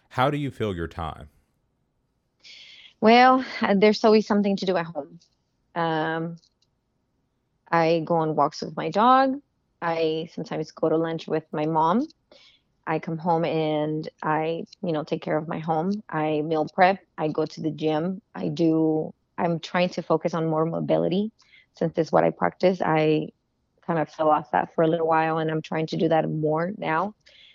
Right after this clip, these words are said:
Speaker 2: I'm also learning, I mentioned this to you in the past, I'm learning, uh, animal flow. That's going pretty slow.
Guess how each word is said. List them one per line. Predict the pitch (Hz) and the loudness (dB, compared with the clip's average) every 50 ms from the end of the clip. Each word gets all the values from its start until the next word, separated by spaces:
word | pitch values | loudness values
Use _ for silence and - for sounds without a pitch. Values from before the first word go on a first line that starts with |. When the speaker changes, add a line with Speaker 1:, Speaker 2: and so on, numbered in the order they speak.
| _ _ _ | _ _ _
Speaker 2:
I'm | - | 2
also | 180 180 170 - 190 180 170 165 165 160 - - | 2 2 4 6 6 8 8 6 4 2 -2 -2
learning, | 180 170 170 170 170 170 165 165 165 - - _ _ _ _ _ - - _ - - | 0 2 4 4 4 4 4 2 0 -4 -10 _ _ _ _ _ -20 -20 _ 0 2
I | 180 | 4
mentioned | 165 165 160 160 - - 165 160 | 4 4 4 2 2 2 2 2
this | 160 160 - | 2 0 -2
to | - 160 | 0 0
you | 160 | 2
in | 165 160 | 2 2
the | 156 156 | 0 0
past, | - 170 160 156 160 - - | 0 0 0 0 0 -2 -2
I'm | - 160 160 | -2 -2 0
learning, | 160 165 165 165 165 160 160 156 160 160 | 0 2 2 2 2 2 2 0 -2 -2
uh, | - 160 156 151 156 156 - - - _ _ _ - | -2 -2 -2 -2 -2 -4 -6 -12 -20 _ _ _ 0
animal | 175 170 165 170 165 | 0 2 2 2 0
flow. | 160 - - 165 160 160 160 190 202 - _ _ _ _ _ - | -2 2 4 6 6 6 6 4 2 -4 _ _ _ _ _ 2
That's | - 185 185 170 | 4 4 4 4
going | - 208 196 180 170 | 4 4 4 4 4
pretty | - - 180 160 | 2 2 2 2
slow. | 160 - - 170 160 151 143 151 165 170 | 2 2 2 4 4 6 4 4 0 -4